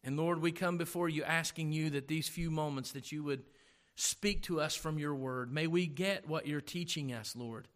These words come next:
May it be put to use in our lives, and may we be salt and light. May we submit our wills to your will.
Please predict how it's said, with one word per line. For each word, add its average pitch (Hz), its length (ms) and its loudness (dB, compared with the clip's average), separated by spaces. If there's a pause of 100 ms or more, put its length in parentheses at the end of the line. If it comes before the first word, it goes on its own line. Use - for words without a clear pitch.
(760)
May 170 220 4
it 175 140 0
be 175 100 4
put 185 260 0
to 170 120 2
use 175 340 0
in 160 60 0
our 147 140 0
lives, 165 420 0
and 143 120 0
may 160 160 2
we 170 160 2
be 165 140 2
salt 165 480 0
and 147 160 -2
light. 147 400 -4 (2500)
May 170 160 4
we 185 380 2 (180)
submit 185 540 6
our 170 240 8
wills 160 880 6 (460)
to - 120 10
your 156 480 8
will. 117 440 -2